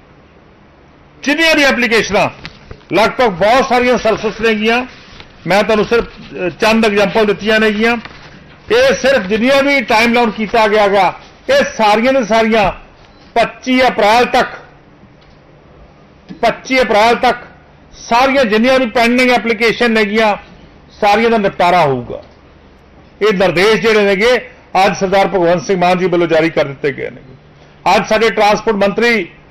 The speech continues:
ਲਾਲਜੀਤ ਭੁੱਲਰ ਜੀ ਨੇ ਆਦੇਸ਼ ਜਾਰੀ ਕੀਤੇ ਨੇਗੇ ਕਿ ਪੱਚੀ ਅਪ੍ਰੈਲ ਤੱਕ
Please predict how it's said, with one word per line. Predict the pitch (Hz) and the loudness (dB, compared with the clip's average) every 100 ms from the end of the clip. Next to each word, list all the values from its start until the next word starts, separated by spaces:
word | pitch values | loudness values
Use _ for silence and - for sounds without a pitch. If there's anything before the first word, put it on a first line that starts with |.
| - - | -20 -4
ਲਾਲਜੀਤ | 160 196 220 214 | 0 2 0 -2
ਭੁੱਲਰ | 208 180 202 | -2 0 0
ਜੀ | 202 | 0
ਨੇ | 214 214 165 - - - - - | 0 -2 -4 -18 -20 -20 -20 -6
ਆਦੇਸ਼ | 175 185 220 | -2 0 0
ਜਾਰੀ | 185 202 220 | 2 0 0
ਕੀਤੇ | 180 190 226 | -4 -4 -2
ਨੇਗੇ | 226 220 240 220 - - - | 0 0 0 -2 -12 -20 -6
ਕਿ | 214 | -4
ਪੱਚੀ | 208 233 - 247 247 | 0 -2 -2 -2 0
ਅਪ੍ਰੈਲ | 214 214 233 | 2 2 2
ਤੱਕ | 220 226 | 0 -2